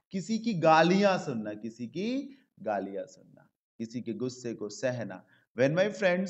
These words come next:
saw the principal coming, जब मेरे दोस्तों ने देखा कि प्रिंसिपल साहब आ रहे हैं, they ran away immediately, वो तुरंत भाग गए वहां से जहां थे, and left me alone to face the music, और मुझे अकेला छोड़ गया। "अब तुम मरो साले, तुम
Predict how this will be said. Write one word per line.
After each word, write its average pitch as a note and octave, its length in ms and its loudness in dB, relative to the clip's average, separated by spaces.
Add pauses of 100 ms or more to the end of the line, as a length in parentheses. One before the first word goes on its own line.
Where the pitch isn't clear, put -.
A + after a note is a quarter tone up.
(100)
saw E3 220 4
the E3 120 -4
principal D3+ 640 0
coming, A2 300 0
जब C3 180 2
मेरे D#3+ 200 2
दोस्तों D3 440 2
ने F#3 100 -2
देखा E3 340 2
कि F#3+ 140 0
प्रिंसिपल E3+ 580 -2
साहब C3+ 360 0
आ G#2+ 160 2
रहे G#2 160 -4
हैं, A#2+ 280 -10 (260)
they C3+ 120 4
ran E3+ 400 8
away C3+ 220 2 (180)
immediately, A#2+ 520 0
वो B2+ 80 0
तुरंत G3+ 360 6
भाग D3+ 420 4
गए G#2+ 80 -4
वहां G2 280 -8 (120)
से F2+ 100 -20 (220)
जहां G2+ 220 -6
थे, G2+ 220 -20 (340)
and C3+ 180 4
left E3 400 4
me F3+ 220 8
alone G#3 400 4
to E3 140 -2
face B2 280 0
the A2 140 -4
music, G#2+ 260 -6
और C3 80 2
मुझे C#3+ 220 2
अकेला F#3+ 460 6
छोड़ C3+ 260 0
गया। A2 140 0
"अब A2+ 60 -2
तुम A3 400 4
मरो C3+ 240 2
साले, F#2+ 300 -14
तुम F3 340 -2